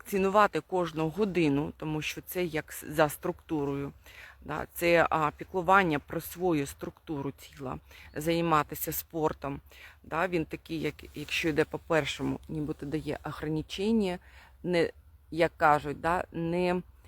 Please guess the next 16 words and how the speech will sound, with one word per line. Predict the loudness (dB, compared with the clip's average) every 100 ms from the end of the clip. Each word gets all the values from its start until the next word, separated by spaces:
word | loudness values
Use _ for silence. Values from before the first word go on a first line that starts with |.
| -14 -2
висловлювати | -2 -2 0 4 6 4 2 -4 -2
занадто | 0 2 0 -2
багато. | -4 -2 -4 -6 -10 -16 -20 -20 -20 -10
А, | -8 -8 -2
він | 2 4
дає | 4 2
чіткість, | 0 -2 -6 -6 -14 -14 -18 -20 -20 -20 -20 -20 -6
а, | 2 6 8 10 8 6 4
структура, | -4 -8 -10 -6 0 2 2 -2 -8 -20 _ -20 -20 -14
все, | 2 2
щоб | 4 0 -4
ішло | -8 -4 -4
по | -4 -8
плану, | 6 8 8 6 -4 -14 -20 -6
розмовляти, | -4 0 0 2 8 8 8 -4 -8 -16 -20
структура, | -20 -12 -12 -6 -4